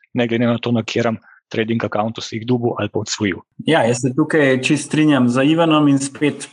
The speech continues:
Speaker 2: poudarjam, da je pomembno imeti po-, ne se zanašati na, na izpise od traderjev, ampak imejte zraven še neke svoje evidence, kjer, kjer boste lahko to, um,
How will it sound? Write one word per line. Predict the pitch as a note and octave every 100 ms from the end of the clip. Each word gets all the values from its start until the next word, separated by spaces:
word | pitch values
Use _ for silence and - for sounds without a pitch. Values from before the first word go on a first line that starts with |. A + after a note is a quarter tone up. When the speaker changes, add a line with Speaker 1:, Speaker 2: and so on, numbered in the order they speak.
| A#2+ A2
Speaker 2:
poudarjam, | C#3+ B2+ C3+ C3+
da | C3+
je | B2+ C3
pomembno | C3+ C3+ C3+
imeti | C3+ B2+
po-, | - D3
ne | C3+ C3+
se | C#3 C3+
zanašati | B2+ B2 C3 - C3+ -
na, | B2+ B2 A#2+ _ _ _
na | C3+
izpise | C3+ B2 - D3+ - C3+ A#2
od | C3 B2
traderjev, | - C#3+ D3 C#3 C3+
ampak | B2+ A#2+ B2 B2 B2 A#2+ -
imejte | G#2 A#2+ C3 B2+
zraven | B2 A#2+ A#2+
še | A#2+
neke | A#2 A2+
svoje | - A#2+ A#2
evidence, | A2+ A2 A2 A2 G#2+ G#2+
kjer, | - G#2+ -
kjer | - A2+
boste | A2 A2 G#2+
lahko | G#2 -
to, | A2+ G#2+ - _ - _ _ _
um, | A2+ G#2 G#2 G#2 G#2+